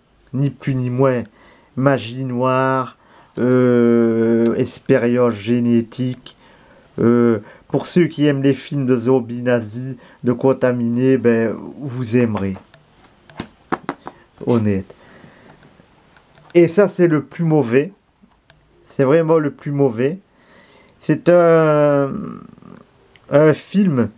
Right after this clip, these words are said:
qui se veut, euh, un genre de rec,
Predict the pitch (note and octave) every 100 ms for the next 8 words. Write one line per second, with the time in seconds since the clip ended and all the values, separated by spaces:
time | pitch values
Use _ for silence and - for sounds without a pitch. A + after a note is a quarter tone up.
0 | - - - - - C#3 - E3+ C3+ B2+
1 | D#3+ E3 D#3 C3+ C3 B2+ B2+ B2 A#2+ -
2 | - G3 - _ _ _ _ _ _ -
3 | - C3 C3 A#2 C#3+ A#2 A2+ B2 G#2+ D3+
4 | D#3+ - -